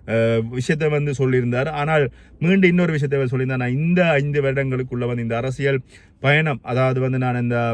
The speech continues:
பாராளுமன்றத்திலிருந்து வெளியில போனதுக்கு அப்புறமாக நான் ஆயிரம் தடவை சத்தியம் பண்ணி சொல்கிறேன், இனி வருகின்ற காலத்துல வந்து நான் அரசியல் செய்ய மாட்டேன். தமிழர்களாகிய நீங்கள் உங்களுக்கு நல்ல ஒரு அரசியல்வாதி தேவை அப்படின்ற பட்சத்துல நீங்கள் ஒரு நல்ல அரசியல்வாதியை தேடி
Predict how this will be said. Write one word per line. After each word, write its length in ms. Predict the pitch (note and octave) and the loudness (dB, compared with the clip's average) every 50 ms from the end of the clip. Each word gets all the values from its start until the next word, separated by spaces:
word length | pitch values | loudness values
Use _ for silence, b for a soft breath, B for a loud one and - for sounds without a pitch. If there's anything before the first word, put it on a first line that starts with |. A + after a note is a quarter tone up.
| A2+ A2+ - - - - - - | -4 -6 -10 -14 -20 -18 -12 -4
பாராளுமன்றத்திலிருந்து 920 | - C3 C3 C#3+ C#3+ C3+ C3+ C3+ C3+ C3 C3+ B2+ B2+ C3+ C3 B2+ B2+ B2+ | -2 0 2 2 2 2 0 0 0 -2 -2 -2 -2 -2 -2 0 -2 0
வெளியில 280 | B2 A#2+ B2 B2 B2 | 0 0 0 0 -2
போனதுக்கு 480 | A#2 A#2 A#2+ A#2+ A#2+ A#2+ A2+ A#2 G#2 A#2 | -2 -2 -4 -4 -4 -4 -6 -6 -6 -6
அப்புறமாக 400 | A#2 C3+ D#3+ E3 D#3+ D3+ D3 D#3 D3+ D3 - B B B B B B | -6 -4 -4 -2 0 0 2 2 0 -2 -4 B B B B B B
நான் 220 | A2+ B2 B2 B2 A#2 - - | 0 0 2 0 0 0 2
ஆயிரம் 340 | B2+ C3+ D#3 F3 E3+ E3 | 2 4 4 2 2 0
தடவை 300 | D#3 D3+ D3 D3+ D3 D3+ D#3 C#3 | 0 0 2 4 4 4 2 2
சத்தியம் 320 | B2+ C#3 C3 C#3+ C#3 C3 | 0 -2 0 0 0 0
பண்ணி 160 | C3+ C3 B2+ | 0 -2 -2
சொல்கிறேன், 360 | A#2+ C3 A#2+ A#2+ A#2+ A#2+ B2 | -2 -2 -2 -2 -2 -2 -2
இனி 140 | B2 B2 C3 | -2 -2 0
வருகின்ற 300 | B2+ B2+ B2 B2 A#2+ A2 | 0 0 -2 -2 -2 -4
காலத்துல 300 | G#2+ A#2 A2 A2+ A#2 A2+ | -4 -4 -6 -6 -6 -6
வந்து 160 | A2+ A2 A#2 | -4 -4 -4
நான் 200 | A#2 A2+ A2+ A2+ G2+ | -4 -4 -6 -6 -6
அரசியல் 360 | A2 B2+ B2+ C#3 B2+ C#3+ B2+ | -6 -4 -4 -4 -2 -2 -4
செய்ய 220 | A2+ B2+ A#2 A#2 | -2 -2 -2 -2
மாட்டேன். 280 | A2 A2+ A2+ A#2 A2+ A2+ - B B B B B B - | -2 -4 -4 -6 -6 -8 -10 B B B B B B -2
தமிழர்களாகிய 680 | A2+ B2 D3 E3 F3 E3 D3+ D3 D3 C#3+ D3 C3+ B2 A#2 A2+ A2+ | 0 2 2 2 4 4 4 4 4 4 4 2 0 0 0 0
நீங்கள் 540 | A#2 C#3+ F3 F#3+ F#3+ F3+ E3 D#3+ D#3+ D#3+ D#3 - | 2 2 2 4 4 2 2 2 2 0 0 -2
உங்களுக்கு 340 | - C#3 D3+ E3+ F3 F3+ F3 F3 E3+ - D#3+ | -4 -4 0 2 2 2 2 0 -2 -4 -4
நல்ல 220 | D3 C#3 C#3 D3 D3 | -2 -2 -2 0 0
ஒரு 140 | C#3 C3+ B2 | 0 0 0
அரசியல்வாதி 680 | A2 A2+ A#2+ B2 A#2+ - B2+ A#2+ A#2+ A2+ A2+ A2+ A2+ A2 | -2 -2 -4 -6 -6 -6 -6 -4 -4 -4 -4 -4 -4 -6
தேவை 360 | - - D3+ E3+ E3+ E3 E3+ E3+ - | -2 0 0 2 2 0 -2 -4 -4
அப்படின்ற 400 | B2 B2 B2 C3 C3+ C3 B2 A#2 A2+ - | -6 -6 -4 -2 -2 0 0 -2 -4 -4
பட்சத்துல 480 | A2+ A2+ - B2+ A2+ A2+ A2+ A2 A2 G#2+ b b b b b b | -6 -6 -4 -6 -4 -4 -2 -2 -2 -4 b b b b b b
நீங்கள் 300 | - B2 C#3+ D#3+ D#3+ D#3 | -2 0 0 0 2 2
ஒரு 100 | D3+ C#3+ | 2 2
நல்ல 200 | C3 B2+ C3 C3 B2+ | 2 0 2 2 2
அரசியல்வாதியை 540 | A#2+ A#2+ A#2 - C3 A#2 A#2+ A#2 B2 A#2+ A2 | 0 0 0 -2 -2 0 0 0 -2 -2 0
தேடி 320 | - D3 D3 D#3 D3+ D3+ | 2 4 4 4 4 0